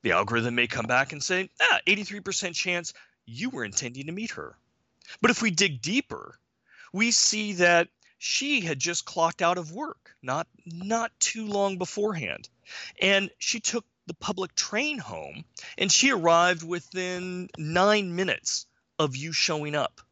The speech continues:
Well, that increases the chance of that meetup to ninety per-, ninety-six percent non-coincidence.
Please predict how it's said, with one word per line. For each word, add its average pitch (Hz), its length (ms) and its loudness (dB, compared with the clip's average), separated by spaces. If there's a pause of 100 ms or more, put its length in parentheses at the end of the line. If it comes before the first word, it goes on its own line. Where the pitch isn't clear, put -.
(760)
Well, 98 120 -6
that 185 240 6
increases 131 540 -6
the 104 120 -12
chance 180 460 -4
of 113 80 -8
that 117 200 4
meetup 123 420 -4
to 95 140 -14
ninety 127 400 -6
per-, - 220 -14 (160)
ninety-six 160 560 -2
percent 160 500 -6 (240)
non-coincidence. 143 1080 0